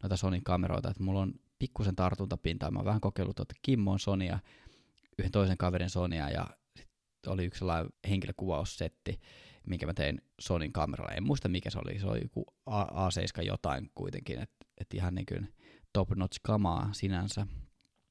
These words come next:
Mut siinä niin kuin toi ensivaikutelma, mikä mulle on jäänyt noista Sonin kameroista, on se, että mä oon, mä oon tosi vaikuttunut siitä niin kuin teknisestä laadusta, mi-, miten hyvää kuvaa sillä saa oikeasti aikaan.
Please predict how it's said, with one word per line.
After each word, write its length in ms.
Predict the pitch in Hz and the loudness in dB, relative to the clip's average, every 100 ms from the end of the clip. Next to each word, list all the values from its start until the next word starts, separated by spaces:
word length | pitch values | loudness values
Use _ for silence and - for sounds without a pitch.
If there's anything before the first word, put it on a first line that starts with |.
| _ _ _ - - - - | _ _ _ -20 -20 -20 -8
Mut 140 | 95 - | -4 0
siinä 160 | 101 - | 0 0
niin 180 | - 104 | 0 2
kuin 220 | 101 107 | 2 2
toi 200 | 107 104 | 2 4
ensivaikutelma, 920 | 139 113 107 104 - - 90 98 85 - _ _ | 4 2 2 0 -2 -2 -2 0 -4 -6 _ _
mikä 180 | 98 92 | -4 0
mulle 220 | 92 90 | 0 2
on 120 | 95 | 2
jäänyt 300 | 101 107 98 | 4 2 2
noista 260 | 95 98 - | -2 -4 -4
Sonin 280 | 104 98 95 | 0 2 2
kameroista, 680 | 98 98 90 87 90 - 101 - - - - _ _ - | 2 4 2 0 -4 -4 -8 -8 -16 -20 -20 _ _ -8
on 240 | 85 90 | -2 0
se, 140 | 95 85 | 2 0
että 180 | - | 0
mä 80 | - | 0
oon, 100 | 101 - | 0 0
mä 80 | |
oon 60 | 101 | 0
tosi 200 | 104 101 | 2 2
vaikuttunut 520 | 113 120 104 95 92 | 2 0 0 -2 -2
siitä 240 | - - 82 | -2 -2 -4
niin 140 | 80 | -4
kuin 120 | - | -4
teknisestä 640 | - - 95 92 90 - 147 - - | -2 0 0 0 -2 -4 -6 -6 -4
laadusta, 600 | 107 92 87 - - - - | 2 4 2 -2 -6 -8 -6
mi-, 140 | 98 98 | -4 -4
miten 280 | 113 95 90 | -4 -4 0
hyvää 420 | 104 101 90 104 - | 0 2 0 -2 -4
kuvaa 340 | - 101 98 | -4 -2 -4
sillä 220 | 101 - | -4 -6
saa 260 | - 101 92 | -4 -2 -2
oikeasti 300 | - - - - | -2 -6 -10 -8
aikaan. 580 | - 95 98 104 98 | -4 -2 -2 -4 -4